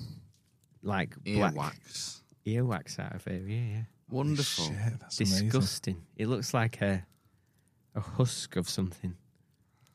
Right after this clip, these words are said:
Speaker 1: Like a little
Speaker 2: Nephilim.
Speaker 3: Coconut.
Speaker 1: Yeah.
Speaker 3: Like a giant half shell thing.
Speaker 1: Mm. But she looked in my ears and they were,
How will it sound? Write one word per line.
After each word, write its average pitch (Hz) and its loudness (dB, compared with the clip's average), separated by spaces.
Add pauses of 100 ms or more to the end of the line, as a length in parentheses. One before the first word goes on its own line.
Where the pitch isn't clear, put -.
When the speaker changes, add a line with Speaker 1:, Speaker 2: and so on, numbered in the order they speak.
(160)
Speaker 1:
Like 92 -6
a 101 0
little 92 0 (100)
Speaker 2:
Nephilim. - 0 (120)
Speaker 3:
Coconut. 87 0 (180)
Speaker 1:
Yeah. 101 2 (180)
Speaker 3:
Like 113 -10
a 113 -2
giant 107 2 (840)
half 98 -6 (520)
shell 101 -4
thing. - -18 (340)
Speaker 1:
Mm. 104 2 (320)
But 113 2
she 120 2
looked 135 4
in 117 4
my 113 6
ears 87 2
and 90 -2
they 98 -2
were, 101 0